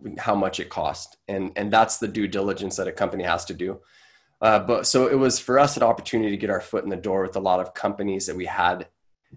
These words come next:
existing conversations going with that needed now something a little bit more compelling, because as they saw their budgets shrink for this year, then they, but they still need to have that security. We were able to pro-, able to provide them with an option for that.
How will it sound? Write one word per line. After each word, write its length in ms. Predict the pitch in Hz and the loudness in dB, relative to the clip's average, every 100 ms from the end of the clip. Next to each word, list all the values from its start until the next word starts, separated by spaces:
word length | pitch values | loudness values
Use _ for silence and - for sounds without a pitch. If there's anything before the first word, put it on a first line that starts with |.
| _ _ _ | _ _ _
existing 540 | 117 104 104 151 - 151 | -8 -4 0 2 4 2
conversations 840 | 147 139 135 131 127 131 139 131 | 6 4 4 2 2 0 0 -2
going 340 | 123 131 131 131 | 2 6 6 6
with 280 | 131 139 - | 6 4 2
that 260 | 113 92 | 0 2
needed 320 | 107 110 113 | 0 2 2
now 180 | 104 101 | 2 0
something 460 | 98 - 113 113 101 | 2 2 2 2 0
a 20 | |
little 220 | 98 101 | 2 2
bit 120 | 107 | 0
more 200 | 101 107 | 2 2
compelling, 600 | 107 110 104 104 113 127 | 2 -2 2 2 2 0
because 300 | 127 104 110 | -4 -2 0
as 260 | 107 107 101 | 2 0 0
they 140 | 104 | 0
saw 240 | 107 - 101 | 0 2 2
their 220 | 98 95 | 2 -2
budgets 480 | - 98 95 - - | -2 -2 -2 -8 -8
shrink 560 | - - 107 120 - _ _ _ - | -6 -2 -2 -2 -6 _ _ _ -6
for 120 | 123 | 0
this 260 | 127 131 131 | 2 0 2
year, 400 | 135 139 143 _ _ - | 2 2 -2 _ _ -4
then 160 | 107 | 0
they, 320 | 107 107 101 90 | 4 2 0 0
but 160 | 117 | 0
they 80 | 110 | 0
still 460 | 104 - - 123 123 | -2 -4 0 2 4
need 380 | 117 117 139 - | 4 2 0 -4
to 100 | 104 | -4
have 200 | 104 107 | 0 2
that 200 | 110 104 | 2 0
security. 600 | 110 101 107 110 139 147 _ _ _ _ - | -4 -4 -2 -2 -2 -8 _ _ _ _ -4
We 100 | 120 | 4
were 80 | 120 | 6
able 300 | 120 120 117 | 8 6 4
to 60 | |
pro-, 440 | 101 117 101 98 - _ | 2 2 2 0 -6 _
able 240 | 117 120 120 | 0 2 2
to 140 | - | -2
provide 600 | 107 113 90 87 98 107 | -4 -4 -2 2 4 4
them 160 | 104 101 | 2 -2
with 140 | 101 | -2
an 80 | 98 | -4
option 400 | 87 92 - 92 | 0 0 -2 -6
for 320 | - - 92 | -6 -2 -2
that. 240 | 80 76 | 0 -6